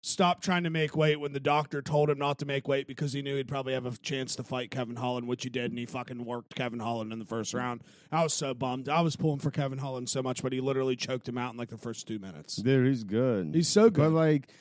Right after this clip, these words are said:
Speaker 2: dude, the whole doctor thing, like, <clears throat> if the doctor genuinely told him, like, I heard he was, like, cramping up too much and stuff.
Speaker 1: Well, and, and that's, that, that's what I heard. It's like,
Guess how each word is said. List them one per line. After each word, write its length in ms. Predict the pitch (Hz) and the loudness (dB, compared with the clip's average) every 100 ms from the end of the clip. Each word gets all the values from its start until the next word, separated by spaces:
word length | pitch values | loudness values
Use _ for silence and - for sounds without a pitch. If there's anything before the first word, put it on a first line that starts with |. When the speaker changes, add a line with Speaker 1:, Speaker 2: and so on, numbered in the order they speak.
| _ - | _ 0
Speaker 2:
dude, 220 | 185 180 | 4 4
the 80 | 175 | 4
whole 180 | 214 180 | 2 2
doctor 500 | 107 104 107 - 110 | 2 0 0 -2 -4
thing, 480 | 117 113 113 110 | -2 -2 0 -2
like, 420 | 98 87 90 87 _ _ | 0 0 -2 -6 _ _
<clears throat> 200 | _ _ | _ _
if 380 | - 185 175 143 | 4 6 6 4
the 100 | 117 | 2
doctor 440 | 107 170 202 - 120 | 2 4 2 2 0
genuinely 600 | 110 113 113 110 107 98 | 2 2 2 0 0 -2
told 320 | 98 98 98 | -2 0 0
him, 180 | 92 95 | 0 -2
like, 140 | 90 87 _ _ | -4 -6 _ _
I 100 | 147 | 6
heard 180 | 170 190 | 8 10
he 100 | 165 | 8
was, 140 | 143 | 6
like, 140 | 117 110 | 2 -2
cramping 480 | - 123 107 92 95 | -2 -2 0 -2 -2
up 180 | 90 | -4
too 180 | - 85 | -6 -8
much 280 | 80 78 - | -6 -8 -8
and 100 | 76 | -14
stuff. 360 | - 71 65 - | -12 -10 -10 -2
Speaker 1:
Well, 200 | 226 240 | 0 4
and, 160 | 226 226 | 6 4
and 160 | 190 214 | 6 8
that's, 280 | 226 220 | 8 6
that, 240 | 165 202 160 | 4 4 4
that's 260 | 175 202 | 2 6
what 80 | 214 | 8
I 80 | 214 | 8
heard. 200 | 196 202 | 8 8
It's 160 | 151 - | 4 2
like, 320 | 156 147 - | 2 2 -2